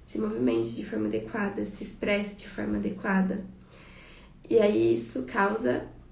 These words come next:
né, bastante desconforto pro espírito que tá ali. E aí a gente pensa, "Meu Deus, mas por que Deus, que é eternamente justo e bom, faria isso?"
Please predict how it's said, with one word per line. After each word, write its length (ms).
né, 320
bastante 680
desconforto 800
pro 160
espírito 540
que 160
tá 160
ali. 320
E 120
aí 280
a 40
gente 320
pensa, 440
"Meu 220
Deus, 260
mas 160
por 200
que 560
Deus, 380
que 100
é 60
eternamente 760
justo 340
e 40
bom, 280
faria 360
isso?" 460